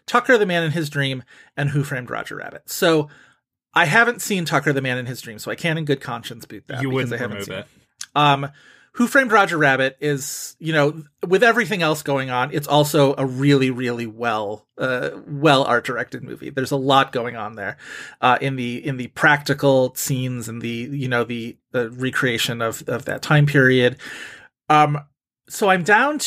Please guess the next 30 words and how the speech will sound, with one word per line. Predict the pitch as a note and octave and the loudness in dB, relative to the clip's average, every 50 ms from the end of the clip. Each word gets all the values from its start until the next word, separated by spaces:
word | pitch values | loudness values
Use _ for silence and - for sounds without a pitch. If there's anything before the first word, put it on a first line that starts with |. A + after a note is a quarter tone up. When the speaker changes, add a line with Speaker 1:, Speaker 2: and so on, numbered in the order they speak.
| - | 0
Speaker 1:
to, | A3+ F#3+ E3+ D#3+ D#3+ D#3 D#3 E3 D3+ - - _ _ _ _ | 2 4 6 6 6 4 2 0 -2 -6 -14 _ _ _ _
<laughs> | D3+ B2 - - - - - - _ | -8 -8 -8 -8 -10 -16 -18 -8 _
interestingly | - A3 G3+ - A3+ G3 - A3+ A3 F#3+ F#3 F3 E3 | 0 0 0 2 0 0 0 -2 -2 -2 -2 -2 0
enough, | E3 D3 D3 B2+ A#2 - - - - - - - | 0 2 2 2 0 -2 -6 -12 -20 -20 -20 -18
so | - - - E3 D#3 | -8 0 2 2 4
the | D3 D#3 | 4 2
choice | D3 - - C4+ D4 D#4 - - | 2 2 4 4 4 4 2 0
becomes | - B3 - G3+ G3 F3 E3 D#3+ | -4 -4 0 2 0 0 0 -2
between | E3 D3 - - D#3 C#3 B2 | -4 -4 -4 -4 -4 -4 -2
Rain | B2 C#3 C#3+ D#3 D#3 D3+ | 0 0 2 2 2 4
Man | D3 D3 C#3+ | 4 4 4
and | C#3 C3+ B2+ | 2 -2 -4
Beaches. | B2+ B2 A#2+ - - - - - | -8 -10 -10 -10 -10 -12 -10 -4
Who | - F#3 G3+ G#3+ | 2 4 4 4
among | F#3 E3+ D#3+ D#3 | 6 4 4 4
us | D3+ C3+ B2+ - | 4 2 2 0
has | C#3+ A2 | -2 -2
not | C3+ C3 B2+ A#2+ | 0 0 0 2
had | C3+ C3 A#2+ | 0 0 -2
to | B2 | -4
make | A#2 A#2 A2+ - | -6 -6 -6 -6
that | - A#2 A2+ - | -4 -6 -6 -6
choice | - - A#2 - - - | -8 -12 -12 -12 -14 -14
in | - C#3 | -14 -12
our | C2 C#2+ | -12 -10
life? | - - - - - _ - - - - - - - - - | -10 -10 -12 -12 -14 _ -20 -20 -20 -20 -20 -20 -18 -6 0
Um, | - D3 D3 D3 C#3 C3 C3 C3+ - - C#3 - _ - C3 - _ _ B2+ | 4 6 6 6 6 4 0 -4 -6 -8 -14 -20 _ -20 -20 -20 _ _ -20
<laughs> | - _ - B2 - _ _ - _ _ _ | -20 _ -20 -20 -20 _ _ -20 _ _ _
Rain | C#3+ D3+ F3 A3 C4 D#4 F4 F#4 | -4 0 2 2 2 2 0 -2
Man's | F#4 F4+ F4 F4 E4+ E4+ E4+ E4+ D#4 - - - - | 0 2 4 4 4 2 0 -4 -8 -8 -6 -8 -8